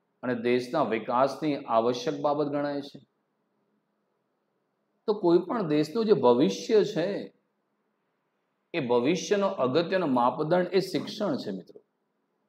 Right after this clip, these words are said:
કારણ કે દેશમાં જો સાક્ષરતા વધશે તો જ એ દેશનો ઝડપી વિકાસ થશે.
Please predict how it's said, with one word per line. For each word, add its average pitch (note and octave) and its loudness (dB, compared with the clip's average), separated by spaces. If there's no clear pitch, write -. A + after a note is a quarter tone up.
કારણ G3+ -2
કે A3 4
દેશમાં D3+ 2
જો G#3 6
સાક્ષરતા F#3 4
વધશે B2 2
તો F3+ 6
જ F#3+ 4
એ F3 0
દેશનો C#3 0
ઝડપી A2+ 0
વિકાસ D3 -4
થશે. C#3+ -12